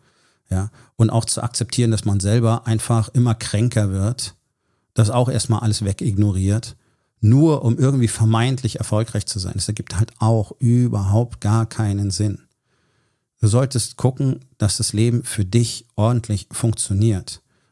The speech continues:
Weil das die Basis dafür ist, dass du weiterhin so erfolgreich sein kannst. Und du kannst noch viel besser performen, du kannst noch viel mehr Leistung bringen, kannst noch viel mehr erreichen, wenn du zuallererst mal auf dich achtest, auf deine geistige Gesundheit, deine seelische Gesundheit,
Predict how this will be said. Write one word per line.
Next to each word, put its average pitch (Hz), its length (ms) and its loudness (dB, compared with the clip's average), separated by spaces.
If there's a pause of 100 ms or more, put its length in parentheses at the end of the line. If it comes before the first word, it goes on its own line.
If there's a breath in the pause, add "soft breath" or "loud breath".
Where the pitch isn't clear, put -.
(120)
Weil 95 100 -2
das 110 160 2
die 113 100 -2
Basis 120 400 0
dafür 117 260 -2
ist, - 160 -2
dass 107 120 -2
du 101 120 -4
weiterhin 107 420 0
so 98 100 -4
erfolgreich 104 500 -4
sein 101 180 -4
kannst. - 220 -4
Und 107 60 2
du 104 40 -2
kannst - 240 0
noch 113 80 0
viel 117 160 0
besser 117 240 0
performen, 98 520 -4
du 104 60 -6
kannst 107 200 -2
noch 120 80 -4
viel 113 160 0
mehr 110 180 2
Leistung 110 300 -2
bringen, 98 140 -2
kannst - 200 -4
noch 110 60 -2
viel - 200 -2
mehr 110 200 2
erreichen, 101 380 -4
wenn 101 100 -2
du 107 80 -2
zuallererst 110 580 -2
mal 107 80 -2
auf - 140 -6
dich - 260 -6
achtest, - 300 -10
auf - 80 -12
deine 104 200 -2
geistige 107 420 -2
Gesundheit, 104 400 -2
deine 95 160 0
seelische 104 400 -2
Gesundheit, 104 440 -2